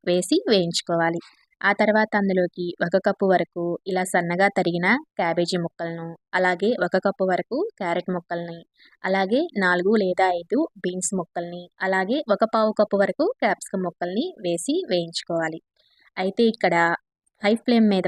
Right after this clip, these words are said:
మాత్రమే వేయించుకోవాలి, ఎందుకంటే ఇక్కడ మనకి వేసిన కూరగాయల ముక్కలు వేగితే సరిపోతుంది, కుక్ అవ్వాల్సిన అవసరం అస్సలు లేదు. అందుకని హై ఫ్లేమ్ మీద వీటిని టాస్ చేసుకుంటూ వేయించుకోవాలి. ఫ్రైడ్ రైస్లోకి ఈ వెజ్జీస్నే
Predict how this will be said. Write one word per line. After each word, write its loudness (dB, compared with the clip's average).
మాత్రమే 0
వేయించుకోవాలి, -2
ఎందుకంటే 2
ఇక్కడ 0
మనకి -4
వేసిన 2
కూరగాయల 0
ముక్కలు -2
వేగితే 2
సరిపోతుంది, 0
కుక్ -2
అవ్వాల్సిన 0
అవసరం 0
అస్సలు 0
లేదు. -2
అందుకని 0
హై 2
ఫ్లేమ్ 2
మీద -2
వీటిని -2
టాస్ -4
చేసుకుంటూ -4
వేయించుకోవాలి. -2
ఫ్రైడ్ 0
రైస్లోకి 4
ఈ 6
వెజ్జీస్నే 6